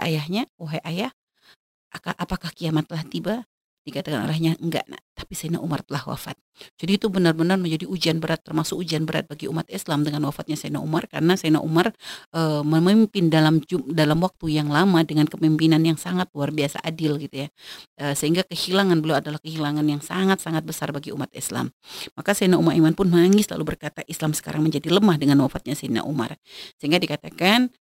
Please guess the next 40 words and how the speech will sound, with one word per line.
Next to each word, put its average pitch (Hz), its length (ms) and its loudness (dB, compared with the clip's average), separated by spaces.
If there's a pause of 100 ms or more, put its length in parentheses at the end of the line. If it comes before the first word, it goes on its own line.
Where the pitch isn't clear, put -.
(100)
eh, 151 180 -2
Sayyidina 160 300 0
Ummu 156 180 -4
Aiman 151 280 -6
ini 175 100 -4
akhirnya 151 260 -6
pun 160 200 -8
wafat 160 360 -4 (140)
di 165 160 -4
masa-masa 170 680 0
Sayyidina 156 300 0
Utsman. 170 420 2 (380)
Dikatakan 151 500 -2
waktu 175 540 2
antara 156 320 0
wafat 151 380 0
beliau 156 200 4
dengan 151 220 2
Sayyidina - 260 -2
Umar 156 320 0
ini 170 160 0
hanya 165 380 2 (460)
jeda 160 260 -2
dua 156 320 0
puluh 147 220 -2
hari. 131 340 -4 (340)
Jadi 165 240 0
dua 156 160 4
puluh 147 160 2
hari 147 240 -2
setelah - 320 -6
wafatnya 147 480 0
Sayyidina 147 320 0
Umar, 196 320 0 (260)
maka 147 220 -10
setelah 135 240 -8
itu - 80 -12
wafatlah 147 500 0
wanita 147 400 -4
mulia, 202 480 2